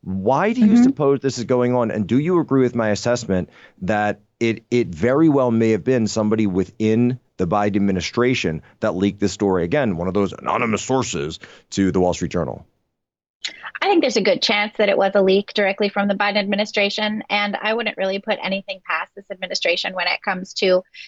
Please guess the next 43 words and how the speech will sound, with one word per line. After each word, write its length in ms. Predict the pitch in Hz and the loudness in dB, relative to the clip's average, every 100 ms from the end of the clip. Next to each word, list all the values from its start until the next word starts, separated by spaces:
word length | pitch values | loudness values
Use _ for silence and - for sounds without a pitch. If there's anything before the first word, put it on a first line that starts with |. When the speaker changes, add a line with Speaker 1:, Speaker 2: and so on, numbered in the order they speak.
| _ | _
Speaker 2:
using 500 | 208 220 202 214 202 | 0 2 4 2 0
and 160 | - 185 | -4 -6
manipulating 800 | 190 190 202 202 190 185 185 180 - | -4 -6 -2 2 2 2 0 -2 -6
media 640 | 190 190 185 180 175 165 - | -6 -4 0 0 0 -2 -4
in 140 | 190 | -8
order 260 | - 170 175 | -6 -6 -6
to 220 | - 202 | -6 -4
achieve 500 | 190 - - 175 175 | -4 -4 -6 -6 -6
their 400 | 170 175 175 175 - | -2 0 2 0 -2
personal 520 | 185 - 190 185 180 - | -8 -6 -4 -2 -4 -4
ends 460 | 190 202 214 - - | -4 -2 -6 -8 -8
and 300 | 180 180 180 - | -6 -4 -8 -6
ends 360 | 180 185 190 - | -4 -4 -6 -6
to 340 | - 185 185 - | -2 0 -2 -2
line 180 | 170 185 | -2 -2
their 120 | 180 | -4
own 100 | 175 | -4
pockets. 320 | 180 190 - _ _ - - _ - | -4 -6 -8 _ _ -20 -20 _ -2
We 180 | 196 | -2
keep 220 | 190 214 196 | 0 -4 -2
seeing 280 | 190 214 | 0 0
stuff 340 | - - - - | 0 -2 -2 -4
<laughs> 20 | |
like 180 | 233 - | -4 -2
that. 200 | 165 - _ | -4 -4 _
So, 300 | 214 190 185 - - - | 0 0 -2 -10 -20 -2
yeah, 280 | 214 208 156 | 0 0 -2
I 120 | 190 208 | -8 -12
think 240 | 220 208 | -14 -14
there's 260 | 208 190 190 | -12 -12 -10
a, 320 | 180 180 175 | -8 -8 -10
I 100 | 208 | -12
think 180 | 208 196 | -14 -10
there's 180 | 185 196 | -8 -8
a 60 | |
pretty 180 | - 202 | -8 -6
good 180 | 190 190 | -4 -4
chance 320 | 202 185 190 - | -2 -4 -4 -4
that, 280 | 165 - _ _ _ - | -2 -4 _ _ _ -8
um, 520 | 180 175 165 165 165 - _ _ - | -4 -2 -2 -4 -8 -12 _ _ -4
that 140 | 196 | -2
that's 260 | 185 175 - | -2 -4 -6
true. 380 | - 202 202 | -2 0 0